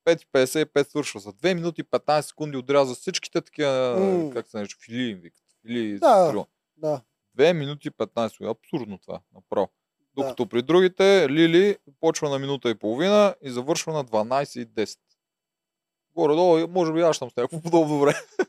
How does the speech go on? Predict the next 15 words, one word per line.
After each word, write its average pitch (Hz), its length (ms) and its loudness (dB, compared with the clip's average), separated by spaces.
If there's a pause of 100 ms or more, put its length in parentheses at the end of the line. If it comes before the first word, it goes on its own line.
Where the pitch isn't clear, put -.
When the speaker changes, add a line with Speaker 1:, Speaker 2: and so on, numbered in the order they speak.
(220)
Speaker 1:
<laughs> 294 420 -6
Нормално 190 520 4
човешко. 185 440 2 (240)
Speaker 2:
Добре, 240 320 6 (260)
как, 262 160 4
Speaker 1:
Десет 185 340 4
минути. 151 120 -4
Speaker 2:
как 262 280 2
би 220 160 0
била 233 260 4
най-добрата 208 600 4
стратегия? 160 600 0
За, 165 680 4
за 160 480 4
канатица 247 840 2